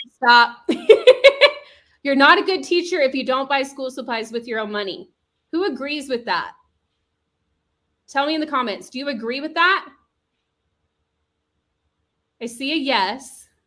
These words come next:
Feeling, I, I don't know if that was to that, though. There are lots of different questions going on. Feeling. F T T. Okay, so the thought that you have to buy these things to be a good teacher is,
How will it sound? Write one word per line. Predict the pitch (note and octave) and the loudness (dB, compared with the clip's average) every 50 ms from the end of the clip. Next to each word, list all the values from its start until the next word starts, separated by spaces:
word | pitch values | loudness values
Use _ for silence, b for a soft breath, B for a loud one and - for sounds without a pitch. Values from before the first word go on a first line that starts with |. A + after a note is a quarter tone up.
| _ _ _ _ _ _ _ _ _ _ _ _ _ _ _ _ _ _ _ _ _ | _ _ _ _ _ _ _ _ _ _ _ _ _ _ _ _ _ _ _ _ _
Feeling, | C4 C4 C4 B3+ B3+ - | -4 -2 -2 -2 -2 -4
I, | B3 B3+ - | -8 -8 -4
I | C#4 C4 | -4 -2
don't | C4+ C#4+ C#4 | -2 -2 -2
know | C#4+ C#4 | -2 -4
if | C4+ C#4 | -4 -4
that | C4+ B3 | -4 -4
was | A#3+ C4+ B3+ - | -4 -6 -6 -8
to | C#4 E4+ - | -8 -10 -4
that, | C#4 B3+ A3 G3+ - | -2 -2 -2 -2 -2
though. | G#3 G#3 G3+ | -4 -6 -4
There | G3 G#3 A3 | -4 -4 -4
are | A#3 A#3 | -4 -2
lots | B3+ B3+ B3+ - B3+ - | 0 0 -2 -2 -4 -8
of | C#4 A#3 | -8 -8
different | C4 C4+ C4 G#3+ | -8 -8 -10 -8
questions | - A#3+ A3+ A3+ - B3 A3 A3+ | -8 -10 -10 -8 -12 -14 -14 -12
going | - G#3 F#3+ F3+ | -10 -10 -10 -10
on. | E3+ E3+ E3+ | -12 -12 -10
Feeling. | - B3 A#3+ G#3 F3+ E3 - - _ _ _ _ _ _ _ _ _ _ _ _ _ _ _ _ _ _ _ - | -8 -6 -4 -4 -6 -8 -10 -16 _ _ _ _ _ _ _ _ _ _ _ _ _ _ _ _ _ _ _ -8
F | A#3 A3+ A#3 A#3 - | -8 -8 -8 -10 -12
T | - C4 A#3+ G#3+ | -12 -12 -12 -10
T. | A#3 B3+ G#3+ F3+ F3 F3 - _ _ B3+ | -8 -8 -8 -8 -8 -10 -14 _ _ -8
Okay, | B3+ C4+ C4+ A#3 G3 - - | -2 0 0 0 0 -4 -10
so | - - - D4+ D4 B3+ G#3 F3+ D#3+ - _ _ _ _ _ _ _ _ _ _ _ _ _ _ - | -16 -6 -2 0 2 2 0 -2 -6 -10 _ _ _ _ _ _ _ _ _ _ _ _ _ _ -6
the | C4 B3+ A#3 A3+ - | -6 -6 -6 -4 -2
thought | C#4+ C#4+ D#4+ D#4+ - | 2 4 4 2 2
that | D4+ D4 C4 | -2 -4 -4
you | A#3+ C4+ D#4 D4+ | -4 -6 -6 -6
have | D#4 D4+ C#4+ C#4+ D4+ D#4 D#4 - | -4 -2 -2 -2 -2 -2 -6 -6
to | - C4+ | -6 -2
buy | A#3+ B3 A#3+ A#3 | 0 0 0 0
these | A#3 A#3 A#3 A#3 | -2 -6 -10 -6
things | A#3 A#3+ A#3 A3 A3+ | -6 -6 -6 -6 -10
to | B3 G#3 | -10 -8
be | A#3 G#3+ | -8 -6
a | G3+ | -6
good | G3+ G#3 G3 | -6 -8 -8
teacher | - - C#4 C#4+ C#4 - G#3+ G3 | -8 -10 -10 -10 -8 -10 -10 -8
is, | F#3 - B3 A3 | -6 -8 -8 -10